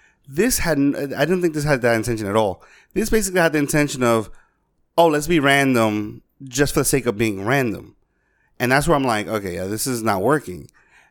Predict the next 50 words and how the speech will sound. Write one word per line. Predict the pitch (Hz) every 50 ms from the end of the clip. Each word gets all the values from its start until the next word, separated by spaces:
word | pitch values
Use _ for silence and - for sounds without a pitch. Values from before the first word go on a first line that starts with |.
| _ _
And | 117 123 127 131
I, | - - - _ _ _ _ _ _ _ _ _ _ _ _ _ _ _ _ _ _ _
let, | - 160 180 175
let's | 180 202 196 -
get, | 339 247 180
let's | 180 170 160 156 156 -
start | - 185 165
from | 165
the | 156 139
beginning. | 131 120 117 107 110 113
This | 123 127
is | 147
because | 160 170 - 175 160 139 - - - - _ _ _ _
this | - - 208 - -
is | 220 165
random. | 156 139 143 135 139 139 139 139 139 135 135 131 131 127 127 - _ _ _ _ _ _ _ _ _ _ _ _ _ _ _ _ _ -
Probably | 175 170 147
this, | 127 110 - - _ _ _ _ _ _ _ _ -
um, | 127 127 127 123 117 117 120 117
the | 127 127
most | 139 170 185 160
random | 160 160 170 175 175 165
thought | 160 - 156 151 147 147 147 -
thing | - 147 143 139
I've | 131
ever | 135 135 135 135
really | 135 135 135 131
seen | 120 - 139
in | 127 113 110
movies | 110 113 117 117 117 110
before | 104 110 104 - 110 113 113
this. | 110 113 113 110 -
Like, | 127 123 123 - - - - -
I've | - 190 208
seen | - - 233
crazy | - - - 120 117 117 110 120 117
things. | - 113 107 110 113 - - - - - - _
I | - 151
think | 165 165 202 196 185 170 -
I've | 160 156
seen | - 175 165
things | 160 160 151
that | 147 135 117 101 -
probably | 127 131 127
don't | 123 127 120 104
go | 98 113 113
with | 113 117 120 110 -
the | -
movie | 107 107 104 107 107 104 107 104
or, | 104 104 107 104